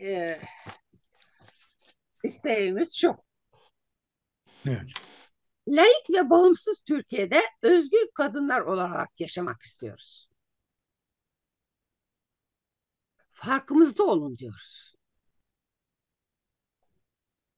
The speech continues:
Speaker 1: Biliyorsunuz Osmanlı'da, e, istatistiklerde kadın nüfusu yoktu.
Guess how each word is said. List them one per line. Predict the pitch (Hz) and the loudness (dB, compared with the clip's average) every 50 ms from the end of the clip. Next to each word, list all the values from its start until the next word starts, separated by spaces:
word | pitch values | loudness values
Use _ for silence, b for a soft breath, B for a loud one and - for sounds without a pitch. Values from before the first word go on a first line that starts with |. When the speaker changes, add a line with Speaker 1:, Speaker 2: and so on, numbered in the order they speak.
| _ _ _ _ _ _ _ _ | _ _ _ _ _ _ _ _
Speaker 1:
Biliyorsunuz | 214 233 254 349 392 370 - - 240 202 180 139 - | -12 -4 -2 -2 -2 -2 -4 -6 -4 -4 -4 -4 -6
Osmanlı'da, | - 185 180 - 233 233 247 233 202 190 160 - - 190 240 339 453 440 _ _ _ _ _ _ _ _ _ _ _ 156 | -8 -10 -8 -4 -2 -2 0 0 -2 -4 -6 -4 -2 0 0 0 0 -2 _ _ _ _ _ _ _ _ _ _ _ -4
e, | 165 165 165 151 147 139 135 131 - - _ _ _ _ _ _ _ _ _ _ _ _ - - _ _ - - - 190 - _ _ _ _ _ | -2 -2 -2 -2 -4 -6 -8 -12 -16 -18 _ _ _ _ _ _ _ _ _ _ _ _ -20 -20 _ _ -20 -20 -20 -20 -20 _ _ _ _ _
istatistiklerde | - 190 - - 240 214 - - - - - 202 - 196 190 185 170 165 196 269 403 494 - _ _ _ _ _ _ _ _ _ _ _ _ _ | -12 -12 -6 -4 -4 -4 -4 -8 -18 -14 -14 -8 -4 -2 0 0 0 0 2 0 0 0 -2 _ _ _ _ _ _ _ _ _ _ _ _ _
kadın | - 254 254 - 359 427 359 294 | -10 -10 4 4 6 6 6 4
nüfusu | 277 - 247 226 214 - 233 226 | 2 0 -6 -8 -8 -6 -8 -2
yoktu. | 196 277 330 320 - - - 131 - | 4 4 4 4 2 -8 -20 -20 -20